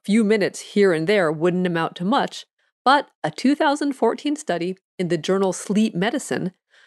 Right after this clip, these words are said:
found that participants whose otherwise good night's sleep was interrupted four times for ten to fifteen minutes at a stretch were just as cranky, unmotivated, and spacey as participants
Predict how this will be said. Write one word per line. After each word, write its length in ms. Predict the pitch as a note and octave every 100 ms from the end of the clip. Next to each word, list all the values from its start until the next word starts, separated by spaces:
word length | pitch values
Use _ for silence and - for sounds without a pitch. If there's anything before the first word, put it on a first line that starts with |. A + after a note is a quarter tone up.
| _ _
found 380 | A3 A#3 C4+ A3+
that 140 | -
participants 720 | F#3 - D4 C4+ - D3 F3+ - _ -
whose 140 | F3+ -
otherwise 580 | D#3+ F3+ A3+ G#3+ E3+ D#3+
good 300 | F3 D3+ F#3
night's 260 | B3+ B3+ -
sleep 380 | D#4 A#3 G#3 _ _ _ -
was 140 | E3+ -
interrupted 640 | G#3+ A3+ A3 F#3+ - C#3+
four 440 | - - F3 B3+
times 500 | E4+ C4 F#3 A3+ - - _
for 140 | - D3
ten 300 | - E3+ G3
to 100 | A#3+
fifteen 580 | - A#3 - B3+ B3
minutes 360 | G#3 F#3+ A3+ -
at 140 | G3+ C4
a 40 |
stretch 440 | - F3 F3+ - _ _ _ _ -
were 140 | G#3
just 440 | E3+ - C4+ - -
as 200 | D#3+ -
cranky, 640 | - A#3 C4+ - C#4+ C#4+ _ -
unmotivated, 840 | A#3 D4 C4 B3+ A#3+ A#3 A#3+ B3+ -
and 100 | -
spacey 680 | - - C4 D4+ - C3 D3+ _ _ _ -
as 140 | F3+
participants 800 | - E3+ A3+ - A#3+ C4 B3+